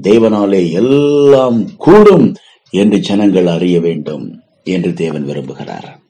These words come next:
ஆம், பிரியமானவர்களே, தேவனை பற்றிய அறிகிற அறிவும் உணர்வும்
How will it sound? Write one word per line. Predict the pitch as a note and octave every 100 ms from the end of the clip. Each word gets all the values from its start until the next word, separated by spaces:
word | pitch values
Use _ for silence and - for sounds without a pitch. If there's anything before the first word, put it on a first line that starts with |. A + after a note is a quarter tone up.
| _ _ _ - _ - _ _
ஆம், | D#3 E3+
பிரியமானவர்களே, | D#3+ D3+ C#3+ C3+ C3+ B2+ - - - _ _ _ _ _ _ _ _ _ _ _ -
தேவனை | G#2 C3 B2 A2+
பற்றிய | A2 G#2 G#2 G2 F2+ D#2+ - - -
அறிகிற | G2 G2 F#2 E2+
அறிவும் | F#2+ C#3+ D3+ C#3+ F2+ - - - - _ -
உணர்வும் | F#2 G#2 D3 A#2 B2+ G#2 E2+ E2